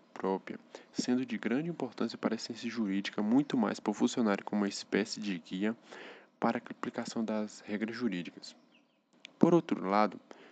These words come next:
Durkheim busca contrapor as teses do positivi-,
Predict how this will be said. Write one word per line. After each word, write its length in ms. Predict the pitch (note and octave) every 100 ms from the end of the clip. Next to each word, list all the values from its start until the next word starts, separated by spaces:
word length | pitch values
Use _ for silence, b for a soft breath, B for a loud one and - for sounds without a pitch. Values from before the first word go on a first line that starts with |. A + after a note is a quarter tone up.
| B -
Durkheim 540 | G2 A2+ B2 - C3 - B B B -
busca 260 | A2 -
contrapor 600 | A2+ E3 F#3+ D#3+ B2+ A#2+
as 100 | A#2+
teses 320 | - A2 B2 A#2+
do 100 | A#2+
positivi-, 640 | B2+ B2 B2+ B2 -